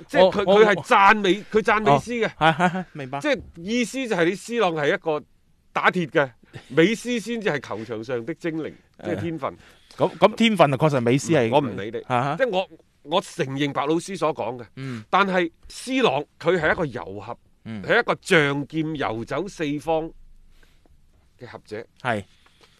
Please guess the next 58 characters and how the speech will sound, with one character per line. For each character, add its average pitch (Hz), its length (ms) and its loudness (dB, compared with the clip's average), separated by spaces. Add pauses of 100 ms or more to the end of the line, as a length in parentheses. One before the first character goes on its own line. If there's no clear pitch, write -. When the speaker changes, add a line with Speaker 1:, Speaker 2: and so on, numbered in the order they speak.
(180)
Speaker 1:
美 131 240 -8
斯 175 260 -14 (160)
只 135 220 -4
能 151 140 -2
夠 123 200 -6
永 123 120 -6
遠 123 120 -8
縮 - 220 -8
喺 113 260 -10
巴 139 240 -2
塞 117 220 -10
嗰 101 140 -8
度 110 160 -10
做 98 180 -10 (100)
佢 95 140 -12
嘅 95 100 -12
山 113 220 -10
大 85 140 -14
王。 80 180 -18 (580)
Speaker 2:
<laughs> 107 160 -8 (300)
呢 180 140 4
個 147 160 2
就 127 100 -2
係 110 260 -2
Speaker 1:
你 175 80 2
有 202 120 4
本 214 180 -4
事， 170 280 -2 (180)
Speaker 2:
啊。 104 220 -10
Speaker 1:
你 175 120 0
返 226 220 0
返 220 140 -2
阿 175 180 -2
根 214 160 0
廷 165 120 -6
國 151 120 -2
家 190 140 2
隊， 160 180 0 (440)
Speaker 2:
嗯。 98 200 -10 (100)
Speaker 1:
又 196 140 4
或 196 100 4
者 202 140 2
你 233 60 4
有 190 100 2
本 170 220 -2
事 147 260 -6 (560)
轉 202 340 0
一 233 40 6
隊 165 160 2
波， 190 280 -8 (1160)
仍 120 200 -8
然 120 100 -8
達 131 140 -4
到 147 100 -4
噉 160 120 -4
嘅 147 80 -8
高 147 160 -4
度， 107 220 -8